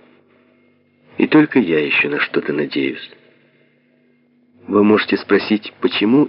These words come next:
именно я? Скажу прямо. Тот член экипажа — мой отец. Я не помню его. Мне не было и года, когда он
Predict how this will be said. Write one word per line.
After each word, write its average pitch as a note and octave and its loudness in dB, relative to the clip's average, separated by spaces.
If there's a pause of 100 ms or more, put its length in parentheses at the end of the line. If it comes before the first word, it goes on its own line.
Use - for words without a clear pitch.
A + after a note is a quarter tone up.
именно D2+ -2
я? C2 -6 (1300)
Скажу C3+ -2
прямо. C#2+ -8 (1300)
Тот C#3 2 (100)
член A2+ 0
экипажа — G2 -2 (1300)
мой B2+ 2 (520)
отец. C3 -6 (1800)
Я C#3 4
не D3+ -2
помню A2+ 2
его. G2 -6 (1200)
Мне A2+ 6
не C#3+ 6
было C3 6
и A#2+ 8
года, A#2 4
когда F2+ 0
он F2+ -2